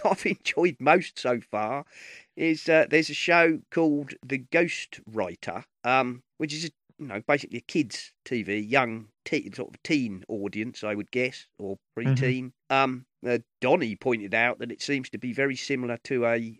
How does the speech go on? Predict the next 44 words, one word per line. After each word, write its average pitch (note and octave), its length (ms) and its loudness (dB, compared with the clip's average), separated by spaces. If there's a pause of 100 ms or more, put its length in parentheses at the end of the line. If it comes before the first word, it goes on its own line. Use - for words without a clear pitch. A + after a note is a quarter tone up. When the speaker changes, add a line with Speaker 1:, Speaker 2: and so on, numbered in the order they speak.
Speaker 1:
uh, G#2 240 -4 (360)
another A2+ 380 -2
program A#2 500 0
in A2+ 100 -6
the G#2+ 80 -4
nineties B2+ 600 -4
with B2+ 100 -10
the B2 60 -14
same A#2+ 320 -4
title. C3 460 -4 (180)
Um, B2 280 0 (260)
Speaker 2:
Oh, G#3+ 140 6
right. D3+ 340 2 (260)
Speaker 1:
they D3+ 160 2 (560)
both F#3+ 340 6
come D3+ 200 2
from, B2+ 420 -2
um, A#2 520 0 (360)
Sesame B2+ 420 0
Workshop, A#2+ 500 2 (180)
um, A#2+ 400 0 (180)
so C3+ 100 2 (100)
it, A2 260 0
it C3 100 -8
could B2+ 180 -4
be B2 140 0
that A2 160 -4
it's - 160 -8 (120)
based A#2+ 340 -4
around G#2 280 -2
the G2+ 80 -10
same A2+ 280 -8
kind B2 180 -6
of A#2 80 -6
idea. C3 480 0
Uh, C#3+ 160 0
it, C#3 200 -6 (180)
in G#3 140 0
The F#3+ 80 2
Ghost D#3 360 6
Writer, B2+ 600 2 (200)
um, A2+ 580 -2 (180)
again, G2+ 480 0
the G#2+ 120 -12